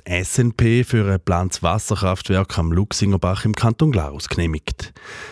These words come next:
Das Ziel vom S N P ist es, dass ein Kraftwerk möglichst viel Strom kann produzieren kann, ohne dass dabei das Gewässer und Tiere, die drin leben, gefährdet sind.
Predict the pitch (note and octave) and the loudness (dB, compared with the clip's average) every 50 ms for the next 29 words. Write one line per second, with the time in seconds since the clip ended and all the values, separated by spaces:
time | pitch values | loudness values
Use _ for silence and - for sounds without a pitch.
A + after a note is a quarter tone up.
0 | - - - - - D3+ D#3+ E3+ E3 - B2+ G#2 F#2+ - E2+ F#2 G2 G2+ - - | -18 -20 -12 0 2 2 2 4 2 2 2 2 0 -2 -2 -2 -2 0 0 0
1 | B2+ A2+ - G#2+ F#2+ F2 A2 - - E3+ D#3+ - - - A2 G2 - - E2 D#2 | 0 2 2 2 2 2 2 2 2 0 0 -2 0 0 -2 0 0 -2 -2 -2
2 | - - - D#2+ F#2 G#2 - - - A2 G#2 G#2+ G#2 - - - G#2+ G#2 A2+ G#2 | -2 -2 0 0 0 -2 -2 -2 0 2 2 2 0 -2 -2 0 2 2 4 2
3 | B2 A2+ - - - F#2 E2+ E2+ - - - E2+ F2+ A2 C3 C#3+ B2+ D3+ - - | 2 0 -2 -4 -4 -4 -2 -2 -2 -2 0 2 2 2 2 0 -2 0 2 2
4 | D#3 D#3 D3+ - - D#3+ D#3 D3 D3 D#3+ E3 - - - - - - - - - | 2 2 2 2 4 4 4 4 4 2 0 -2 -6 -14 -18 -18 -12 -2 2 2
5 | B2+ C3+ D3 C3+ C#3 B2+ - - A2 - A2 A2 G#2 - - - E2 E2+ F#2+ G#2 | 4 4 4 4 2 2 0 -2 -2 0 0 0 0 -2 -4 -2 -2 -2 -2 -2
6 | - - A#2+ G2+ A#2 B2+ - - G#2+ G2 G2+ F#2+ D#2+ E2+ E2 D#2 D#2 D2+ D#2+ E2 | 0 0 2 2 2 0 0 2 2 2 2 2 0 -2 -4 -4 -4 -2 -2 0
7 | E2+ - C3+ - - - F2 D2+ C#2 - - - - - D#2+ D2 C#2 - - - | 0 -2 -4 -4 -4 -4 -4 -4 -4 -8 -10 -8 -6 -6 -6 -6 -8 -12 -16 -20